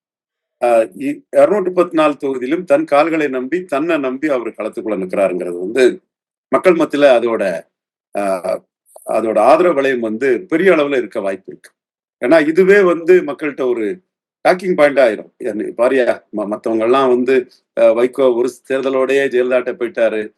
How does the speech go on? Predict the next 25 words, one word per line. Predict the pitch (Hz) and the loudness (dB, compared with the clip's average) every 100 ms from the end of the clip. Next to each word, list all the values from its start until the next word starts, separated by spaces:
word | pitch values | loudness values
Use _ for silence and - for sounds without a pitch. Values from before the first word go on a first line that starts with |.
| _ _ _ - | _ _ _ -2
ஆஹ், | 107 104 | 0 2
டாக்டர் | 98 120 120 | 0 -2 0
ராமதாஸ் | 123 127 131 123 - | 0 2 0 -2 -4
ரெண்டு | 127 143 | -4 -2
தேர்தல் | 135 127 127 | -2 -2 -2
தாக்கு | 123 117 117 | -2 -2 -4
பிடிச்சாரு, | 110 - 113 123 | -10 -2 0 0
மூணாவது | 113 120 127 123 | -2 -2 -2 -2
தேர்தல்லே | 113 110 117 120 113 _ _ _ | -8 -8 -4 -4 -4 _ _ _
வாழப்பாடியை | 120 135 107 - 160 | 2 2 0 -2 -2
நம்பி | 107 110 | -4 -6
போயிட்டாரு, | 107 107 95 95 92 90 _ _ _ _ - | -6 -6 -4 -4 -4 -8 _ _ _ _ -6
ஆஹ், | 101 98 | -2 -2
விஜயகாந்த் | 95 127 147 135 135 143 | 0 2 4 4 2 0
ஒரு | 123 127 | 2 2
அசெம்பிளி, | 113 143 139 143 | 0 -2 -4 -2
ஒரு | 127 120 | -2 -2
பார்லிமெண்ட், | 120 127 127 117 107 113 117 _ _ _ _ | 0 0 -2 -6 -6 -6 -8 _ _ _ _
ஆஹ், | 113 107 107 | 0 2 2
அ-, | 120 127 | -2 0
அதோட | 127 131 135 | 2 2 2
ஜெயலலிதா | 120 135 139 | 0 0 2
கிட்ட | 131 123 | 2 0
போய் | 123 117 | -4 -2
சேர்ந்துட்டாரு, | 113 110 107 104 120 | -2 -4 -4 -4 -2